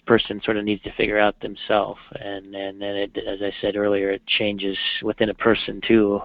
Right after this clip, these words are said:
over time. So it's kind of one of those, uh, things that you need to kind of keep your eye on and, and, uh, and have regular sort of checkups to make sure that, you know, you're,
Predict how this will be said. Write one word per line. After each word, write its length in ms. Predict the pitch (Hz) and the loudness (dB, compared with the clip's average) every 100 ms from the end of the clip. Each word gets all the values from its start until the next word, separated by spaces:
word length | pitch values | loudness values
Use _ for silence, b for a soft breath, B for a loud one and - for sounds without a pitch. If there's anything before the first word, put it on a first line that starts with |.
| - | -2
over 280 | 104 101 101 | -2 0 0
time. 480 | - 107 98 98 - B B B B B - - | 2 2 2 -4 -14 B B B B B -20 0
So 200 | 104 101 | 4 4
it's 140 | - - | 2 0
kind 180 | 107 | 2
of 80 | 104 | 2
one 160 | 101 101 | 2 0
of 80 | 98 | 2
those, 240 | 101 95 - - B B B B B B - | 2 2 -4 -8 B B B B B B -4
uh, 340 | 101 98 - - | 2 2 2 2
things 160 | 107 98 | 2 6
that 140 | 101 | 4
you 120 | - 101 | 4 4
need 240 | 101 104 | 4 6
to 80 | 95 | 4
kind 240 | - 107 | 4 4
of 60 | 101 | 4
keep 240 | - 113 | 0 4
your 160 | 113 110 | 6 8
eye 200 | 113 110 | 10 8
on 220 | 107 117 | 6 2
and, 240 | 110 101 101 - b b b - | -2 -6 -14 -20 b b b -20
and, 320 | 107 101 101 | -18 -20 -16
uh, 240 | 98 98 101 - - - | -12 -12 -14 -20 -20 -16
and 100 | 104 | -4
have 280 | 107 101 | -2 -2
regular 540 | 101 104 107 101 98 101 _ - | -2 -2 0 -2 -2 -6 _ -10
sort 140 | - 104 | -8 -4
of 40 | |
checkups 440 | - 117 - - - | -2 -2 -2 -8 -12
to 60 | 104 | -14
make 180 | 101 - | -8 -6
sure 180 | - 107 | -2 -2
that, 180 | 107 104 - | -2 -4 -8
you 80 | - | -18
know, 60 | 104 | -12
you're, 320 | 101 104 101 | -12 -12 -14